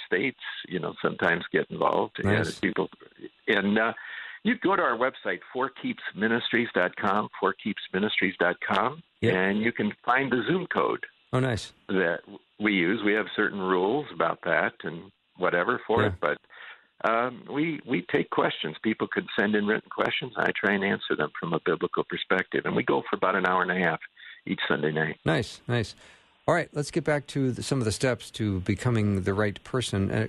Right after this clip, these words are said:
Speaker 2: I think we last left off on just binding up broken hearts. So many people have baggage that need to be bound up from past trauma and relationships. And that's a very serious matter, but God is open to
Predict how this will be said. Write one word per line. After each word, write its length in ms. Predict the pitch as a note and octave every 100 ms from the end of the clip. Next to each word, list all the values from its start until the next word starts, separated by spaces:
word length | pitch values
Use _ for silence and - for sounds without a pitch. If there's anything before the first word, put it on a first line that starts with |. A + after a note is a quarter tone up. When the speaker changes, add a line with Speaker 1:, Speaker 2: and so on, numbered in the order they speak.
| -
Speaker 2:
I 60 | A2
think 240 | G2+ C3+
we 240 | A2 G2 F#2+ - _ _ _ -
last 260 | A2 G#2+
left 220 | G#2+ G2
off 260 | A2 G2 G2
on 440 | G#2 F#2+ F#2 F#2 A2
just 240 | G2+ F#2+ - - G2+
binding 280 | G#2 G#2 G2
up 120 | F#2 -
broken 280 | G2+ F#2 F2+
hearts. 280 | G#2 G2
So 180 | - -
many 160 | G2+ F2+
people 300 | G2+ G2+ - - _ -
have 320 | - G2+ F#2+
baggage 460 | G2 G#2+ G2+ F#2 F2+
that 200 | F#2 F2+ -
need 240 | - G#2+ G2+
to 60 |
be 200 | G2+ F#2+ F#2 - - - -
bound 240 | A2 G#2+
up 180 | G2+ G2
from 160 | - G2+
past 320 | A2 G2+ F#2
trauma 300 | - G2 F#2+
and 120 | F#2
relationships. 760 | F#2+ G#2 G#2 G2+ - E2 - - - - - _ _ -
And 120 | G2
that's 160 | G#2 -
a 60 |
very 400 | F#2+ G2+ A#2+ A#2
serious 480 | G#2 B2 G#2+ G2+ -
matter, 260 | G#2 G2 G2
but 200 | F2+ -
God 240 | F#2+ F#2+
is 120 | F2+
open 340 | F#2+ F2+ G2 F2
to 280 | F2+ E2+